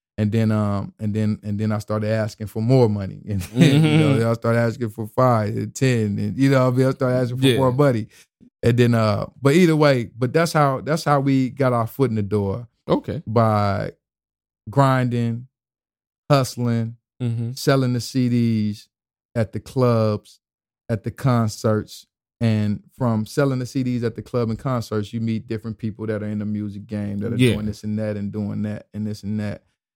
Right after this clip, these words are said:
Speaker 1: And so that's how we got our network up.
Speaker 2: Okay, that's dope,
Speaker 1: Yeah.
Speaker 2: man. That's
Speaker 1: Yeah.
Speaker 2: dope. Uh, so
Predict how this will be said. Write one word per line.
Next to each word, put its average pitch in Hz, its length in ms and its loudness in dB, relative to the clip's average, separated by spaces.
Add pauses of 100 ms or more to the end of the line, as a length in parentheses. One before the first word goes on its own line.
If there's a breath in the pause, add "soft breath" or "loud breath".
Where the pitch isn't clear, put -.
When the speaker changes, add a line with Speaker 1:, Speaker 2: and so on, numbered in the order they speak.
Speaker 1:
And 110 80 -2
so 117 140 -2
that's 127 180 0
how 117 160 0
we 113 380 -2 (340)
got 113 140 0
our 104 120 0
network 104 560 -4
up. - 200 -20 (280)
Speaker 2:
Okay, 160 460 -6
that's 240 160 -2
dope, 131 280 2
Speaker 1:
Yeah. 101 40 -6
Speaker 2:
man. 143 240 -4 (160)
That's 185 160 2
Speaker 1:
Yeah. 190 60 4
Speaker 2:
dope. - 240 0
Uh, 160 260 4
so 185 460 0